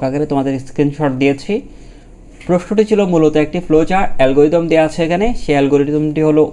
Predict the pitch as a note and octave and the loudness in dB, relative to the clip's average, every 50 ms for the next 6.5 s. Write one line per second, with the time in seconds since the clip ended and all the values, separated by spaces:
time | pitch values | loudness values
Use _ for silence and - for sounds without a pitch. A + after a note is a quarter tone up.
0 | - - - - C3 C3 C3+ D3+ D3+ D#3 D#3 D#3 - - - C#3 C#3 C3+ C3 C3 | -6 -12 -8 -6 -4 -4 -2 -2 -2 -2 -2 -4 -4 -6 -4 -2 0 0 0 0
1 | C3 C3 - - - - - - - A#2 B2+ B2 - C#3+ C#3 C#3+ C#3 C#3+ C#3 C3+ | -2 -6 -12 -18 -20 -20 -16 -8 -4 -2 -2 0 2 2 2 2 2 0 0 0
2 | C3+ C3 C3 C3 B2+ B2 - - C3 B2 A2+ A2+ A#2+ A#2+ B2 C#3 E3+ G#3 E4 - | 2 2 2 2 2 0 0 0 0 0 0 0 0 0 2 2 0 0 -2 -6
3 | - - - - - - - - - - - - - - - B2+ C3+ D3+ F3+ F3 | -12 -20 -20 -20 -20 -20 -20 -20 -20 -20 -20 -20 -6 -2 0 2 2 2 2 0
4 | G3+ F#3 F3+ E3+ E3+ E3+ F3 F3 F3 F3 - F3 E3 - - C#3+ C#3 C3 D3+ E3+ | 0 0 2 4 4 4 4 2 0 0 -2 -4 -2 0 0 0 0 0 -2 -4
5 | E3+ - D3+ C#3+ C#3 C#3 C#3 C3+ C3+ - - D#3+ E3+ - C#3+ D3 C3 D3 C#3 C3+ | -2 0 0 2 2 2 2 0 -2 -4 -4 -6 -4 -4 -6 -6 -4 -2 -2 0
6 | C3 C3 C3 C3 B2+ C3+ C3 - - - | 0 0 -2 -2 -4 -8 -12 -8 -4 -2